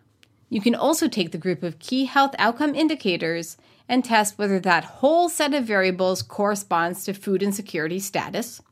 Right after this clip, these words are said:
which it does, and whether the hunger vital sign screen is a good predictor of those health outcomes, which it is. From that work, we can now say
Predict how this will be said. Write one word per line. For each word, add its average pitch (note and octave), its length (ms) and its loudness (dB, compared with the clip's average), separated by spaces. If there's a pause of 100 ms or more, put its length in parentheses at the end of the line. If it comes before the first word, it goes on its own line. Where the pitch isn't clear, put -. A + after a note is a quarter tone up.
(220)
which A#3 200 -4
it A3+ 120 -2
does, - 420 -10 (560)
and D4+ 200 4
whether C4+ 220 4
the A#3+ 140 0
hunger C#4 300 2
vital G3+ 340 4
sign G3+ 320 0
screen E3 520 -4
is G3+ 120 -2
a G3 40 0
good A#3+ 320 -2
predictor C4+ 540 -4
of E3+ 180 -4
those E3+ 180 -2
health D3+ 220 0
outcomes, G#3 680 0 (360)
which C#3+ 200 -8
it E3 100 0
is. - 380 -4 (400)
From G#3 260 2
that D#4 300 2
work, D#3+ 340 -4 (220)
we A3 100 -4
can G#3+ 220 -2
now D4 280 2
say - 460 -6